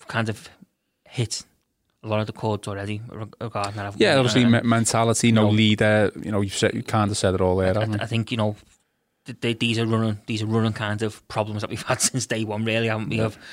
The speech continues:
Speaker 1: of the season so far, and
Speaker 2: Which have never been addressed.
Speaker 1: uh, which have never been addressed, and like I say, it goes back to, you know,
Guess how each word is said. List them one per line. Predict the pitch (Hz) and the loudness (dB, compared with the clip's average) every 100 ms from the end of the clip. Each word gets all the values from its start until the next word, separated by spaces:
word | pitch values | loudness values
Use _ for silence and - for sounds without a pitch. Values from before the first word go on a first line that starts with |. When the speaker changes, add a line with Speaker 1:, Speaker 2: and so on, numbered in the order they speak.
| - - | -12 -8
Speaker 1:
of | 107 | -4
the | 113 | -2
season | 127 110 | 0 2
so | 110 113 | 2 0
far, | 104 110 107 113 | 0 0 2 2
and | 110 - - - | 0 -4 -10 -2
Speaker 2:
Which | - | 0
have | 113 | 4
never | 110 104 | 4 2
been | 104 | 0
addressed. | 101 - 101 101 | -2 -2 -2 -2
Speaker 1:
uh, | 120 | -2
which | 117 | 0
have | 117 | 0
never | 117 | 0
been | 113 117 | 2 2
addressed, | 107 110 101 | 2 0 0
and | 123 | -2
like | 113 113 | -2 -2
I | |
say, | 110 | -4
it | 107 | -2
goes | 113 107 | -2 -2
back | 107 - | -4 -6
to, | 113 - - | -10 -12 -4
you | |
know, | 117 104 | -2 -2